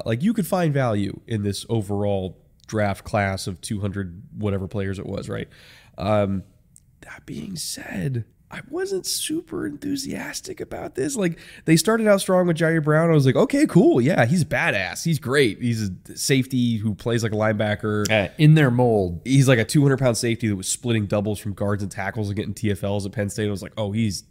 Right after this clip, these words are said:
Speaker 1: psychotic. I love that kid."
Speaker 2: <laughs>
Speaker 1: Perfect. Uh, and then, you know, they come back with, like, Jake Moody as a top hundred pick, and, like, they're taking Robert Beal in the fifth round. I, I, I'll let you go through the whole class, but I just wanna preface this by saying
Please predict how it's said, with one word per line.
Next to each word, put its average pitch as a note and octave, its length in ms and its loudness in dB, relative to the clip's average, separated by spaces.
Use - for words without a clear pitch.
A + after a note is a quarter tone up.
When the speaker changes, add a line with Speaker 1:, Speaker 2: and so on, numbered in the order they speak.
Speaker 1:
psychotic. G2 640 -4
I G2+ 60 -6
love G#2+ 220 0
that - 160 -8
kid." D2 300 -10
Speaker 2:
<laughs> - 60 -20
Speaker 1:
Perfect. C#3 480 4
Uh, A2+ 360 4
and A#2+ 160 0
then, D#3+ 440 6
you D3+ 120 2
know, A2+ 100 6
they A2 100 2
come C#3+ 180 0
back B2+ 240 0
with, G2+ 140 -4
like, - 100 -20
Jake A2 260 -10
Moody A2 240 -6
as A2+ 100 -8
a - 40 -16
top A2+ 220 -12
hundred A2+ 160 -8
pick, A2+ 440 -6
and, F#2+ 160 -8
like, F#2+ 200 -10
they're - 80 -18
taking A2 280 -4
Robert A2 360 -12
Beal A2+ 500 -4
in G2+ 60 -4
the F2+ 60 -6
fifth G#2+ 300 -12
round. A2 240 -10
I, C3+ 240 4
I, F3+ 180 0
I'll F#3 140 2
let G3+ 180 2
you G3+ 60 0
go F3+ 100 6
through E3+ 160 2
the D#3 60 6
whole D#3 140 2
class, C#3 340 4
but A#2 180 -4
I A#2 120 -2
just B2 180 -4
wanna B2 160 0
preface G#2+ 320 -4
this G2+ 100 -8
by G#2 120 -6
saying G2+ 380 -2